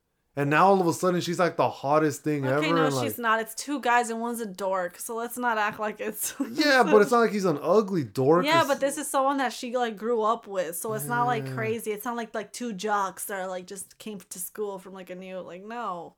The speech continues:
Speaker 2: It's <laughs> literally, she used to hang out with these people since they were kids.
Speaker 1: Okay.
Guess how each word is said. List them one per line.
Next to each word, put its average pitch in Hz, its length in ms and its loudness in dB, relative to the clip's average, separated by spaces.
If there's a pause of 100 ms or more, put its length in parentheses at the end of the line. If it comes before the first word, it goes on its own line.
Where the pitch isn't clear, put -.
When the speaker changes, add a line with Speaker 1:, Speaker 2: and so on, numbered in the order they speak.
Speaker 2:
It's - 340 -18
<laughs> - 60 -18
literally, 247 500 -12 (240)
she - 120 -10
used 370 80 -12
to 294 60 -2
hang 262 220 -4
out 262 160 4
with 262 60 -8
these 226 160 -12
people 226 220 -8
since 233 240 -10
they 208 120 -10
were 226 120 -6
kids. 208 500 -8 (400)
Speaker 1:
Okay. 127 480 -2